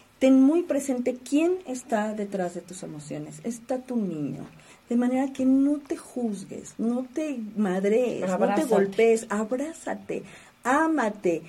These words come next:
Speaker 1: hazle sentir a ese niño que ya estás tú para protegerlo, que ya no necesita de nadie más, que nunca más estará solo y que ahora tú puedes resignificar su vida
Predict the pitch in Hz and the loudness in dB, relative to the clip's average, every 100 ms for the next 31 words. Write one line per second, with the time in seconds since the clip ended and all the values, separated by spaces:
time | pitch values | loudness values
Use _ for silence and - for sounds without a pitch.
0 | - - 285 339 370 339 262 247 233 254 | -16 0 0 2 0 2 0 2 0 0
1 | 262 240 220 175 170 - - _ _ _ | 0 2 2 0 -2 -6 -12 _ _ _
2 | _ _ - 247 247 269 294 - 311 294 | _ _ 0 2 4 4 2 0 -2 -2
3 | - _ - 381 - - _ - 185 175 | -8 _ 8 10 8 -12 _ -4 -2 0
4 | 170 175 - 165 - 165 - - - - | 0 -4 -4 -8 -4 -6 -6 -12 -12 -4
5 | 240 254 269 285 277 269 226 - 196 190 | 0 4 4 6 2 0 -8 -6 -6 -4
6 | 175 175 165 156 165 165 147 147 - - | -4 -2 -4 -4 -4 -4 -6 -10 -14 -20
7 | - - - 226 262 320 330 285 240 233 | -20 -12 4 6 8 6 2 2 2 0
8 | 240 254 - 185 180 185 196 160 160 165 | -2 -8 -2 0 0 -2 -4 -2 -2 -4
9 | 311 - - - - 247 262 240 240 247 | -8 -16 -20 -18 -2 0 6 6 8 6
10 | 247 247 311 269 - 294 285 294 285 269 | 6 4 -6 -6 0 0 2 -2 -4 -4
11 | 277 254 254 247 247 - 254 247 - 233 | -4 -4 -4 -4 -6 2 2 2 -2 -4
12 | 202 - - | -2 -4 -10